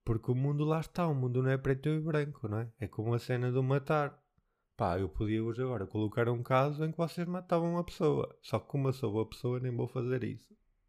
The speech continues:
Por, só para verem que sou aqui um gajo bacana. Mas já, tipo, bem, olha, podem ir embora agora, depois desta,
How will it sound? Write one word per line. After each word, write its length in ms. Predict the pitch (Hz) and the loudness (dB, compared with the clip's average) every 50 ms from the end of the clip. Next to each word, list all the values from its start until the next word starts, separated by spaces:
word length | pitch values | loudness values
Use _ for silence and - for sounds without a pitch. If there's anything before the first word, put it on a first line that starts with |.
| _ _ _ | _ _ _
Por, 220 | - 123 127 135 - - - - _ _ | 0 0 0 0 -2 -8 -20 -20 _ _
só 160 | - - 135 | -2 0 0
para 200 | 127 - 135 131 | 2 2 2 2
verem 260 | 120 131 135 131 135 131 | 4 4 2 2 0 -2
que 60 | - | -2
sou 140 | - 131 123 | -2 -2 0
aqui 140 | 123 127 | 0 -2
um 100 | 127 123 | -2 -2
gajo 260 | 127 127 123 117 123 117 | 0 -2 0 0 0 -2
bacana. 480 | 123 120 - - 101 92 90 - - - _ _ _ _ _ _ _ _ _ _ _ _ _ _ _ _ _ _ _ _ _ _ _ - - - - _ _ _ _ _ _ - | -2 -4 -4 -4 -4 -4 -4 -6 -10 -16 _ _ _ _ _ _ _ _ _ _ _ _ _ _ _ _ _ _ _ _ _ _ _ -20 -20 -20 -20 _ _ _ _ _ _ -2
Mas 100 | 139 139 | 0 0
já, 200 | 135 208 233 247 | 0 0 -2 -2
tipo, 880 | 233 - 120 107 - - - 107 101 98 98 95 95 98 98 101 - - - - | -2 0 0 0 0 0 -2 0 0 2 0 0 -2 -2 -4 -6 -8 -6 0 2
bem, 200 | 123 123 113 101 | 4 4 6 4
olha, 260 | 90 90 85 90 - - - | 2 0 -2 -4 -8 -6 -2
podem 240 | - 98 95 104 104 | 0 0 2 2 2
ir 80 | 101 | 0
embora 340 | 101 95 95 98 104 107 104 | 0 0 2 2 4 4 2
agora, 420 | 98 98 98 98 101 98 104 110 - _ _ _ _ _ | 2 0 0 -2 -2 -4 -6 -8 -12 _ _ _ _ _
depois 260 | _ _ - 110 101 98 | _ _ -2 0 0 0
desta, 640 | 101 104 104 - _ - - 95 92 92 95 95 | -2 -4 -6 -8 _ -6 -4 -4 -4 -4 -6 -8